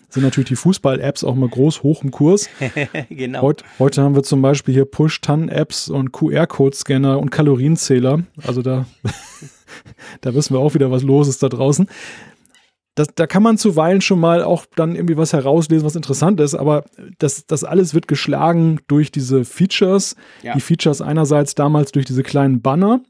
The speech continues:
Speaker 1: aber allen voran mittlerweile eben diese Heute-Rubrik. Und ich muss dir sagen,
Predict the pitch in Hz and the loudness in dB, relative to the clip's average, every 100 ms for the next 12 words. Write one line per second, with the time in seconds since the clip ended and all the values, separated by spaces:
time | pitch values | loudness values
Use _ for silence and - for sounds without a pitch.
0 | _ - 143 156 160 _ 135 147 165 139 | _ -4 0 2 0 _ -4 -2 0 0
1 | 120 147 147 143 131 135 135 135 123 127 | 2 2 2 0 0 0 0 -2 -2 0
2 | 135 190 127 117 120 120 139 170 208 165 | 2 2 0 0 -2 -2 0 2 2 0
3 | 135 131 190 | 0 -2 -2